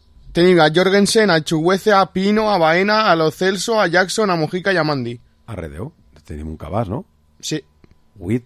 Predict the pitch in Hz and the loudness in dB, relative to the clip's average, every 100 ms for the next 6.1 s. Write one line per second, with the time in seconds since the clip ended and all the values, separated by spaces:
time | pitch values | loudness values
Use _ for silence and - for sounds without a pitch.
0 | _ 82 117 131 - _ _ - _ 156 | _ -10 -8 -8 -12 _ _ -20 _ -8
1 | 143 - 123 143 147 175 190 180 160 151 | -6 -8 -6 -4 -2 0 2 4 4 4
2 | 151 147 143 143 135 175 196 165 160 139 | 4 4 2 0 2 2 2 0 0 0
3 | 135 190 147 135 131 127 131 160 160 147 | 2 2 2 0 -2 -4 -4 0 2 4
4 | 165 175 180 156 151 135 131 127 175 165 | 4 6 6 4 0 0 -2 -2 0 -2
5 | 123 95 104 92 85 80 82 82 98 95 | -4 -10 -10 -10 -12 -16 -16 -12 -12 -8